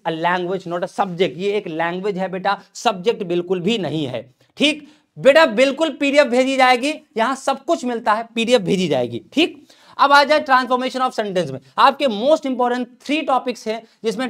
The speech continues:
degree of comparison सबसे ऊपर रखिए, active and passive और फिर adverb to। इसमें से भी थोड़ा कम आता है, लेकिन इसमें से आता है।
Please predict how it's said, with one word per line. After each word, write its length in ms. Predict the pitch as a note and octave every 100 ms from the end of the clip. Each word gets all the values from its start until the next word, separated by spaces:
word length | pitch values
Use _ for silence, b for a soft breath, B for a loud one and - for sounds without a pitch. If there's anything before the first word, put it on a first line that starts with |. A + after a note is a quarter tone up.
| F#3
degree 220 | G3+ B3
of 100 | B3+
comparison 460 | B3 A3 G#3+ A3+ B3
सबसे 260 | A3+ A3 G3+
ऊपर 280 | G3 A#3+
रखिए, 360 | A#3 A3+ A3+ A3+ A3+ B -
active 340 | G#3 - C#4 C4
and 120 | B3+
passive 340 | G#3+ G#3+ B3+ B3+ -
और 160 | - -
फिर 140 | C4 A#3+
adverb 380 | G3 F#3 E3+ -
to। 100 | G#2 B G3
इसमें 280 | G#3+ C4+
से 100 | C#4
भी 100 | D#4
थोड़ा 200 | C4+ C4
कम 240 | C4 A3 F3
आता 200 | C3+ D#3
है, 60 |
लेकिन 220 | G#3 B3+ B3+
इसमें 220 | - B3+
से 120 | C4+ -
आता 280 | F3 F3+ D#3+
है। 160 | -